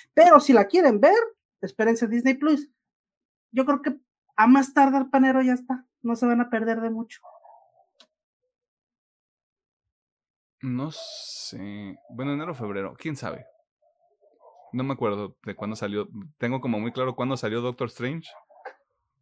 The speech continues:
Speaker 2: Y creo que fue como dos meses después que salió en Disney Plus. O algo así.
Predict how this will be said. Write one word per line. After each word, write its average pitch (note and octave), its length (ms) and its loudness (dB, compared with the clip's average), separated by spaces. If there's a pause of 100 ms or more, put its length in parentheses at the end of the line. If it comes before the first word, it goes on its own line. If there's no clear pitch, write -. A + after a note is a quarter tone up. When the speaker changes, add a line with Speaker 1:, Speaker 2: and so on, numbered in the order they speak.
(140)
Speaker 2:
Y C3+ 120 -8
creo A2 120 -6
que A#2+ 100 -4
fue A#2+ 140 -6
como A#2+ 160 -2
dos G#2+ 200 -2
meses A2 220 -8
después G#2 260 -10
que A2 100 -14
salió F#2+ 180 -10
en G2 60 -10
Disney G2 260 -16
Plus. - 260 -20
O A#2 60 -10
algo A2 160 -14
así. - 180 -20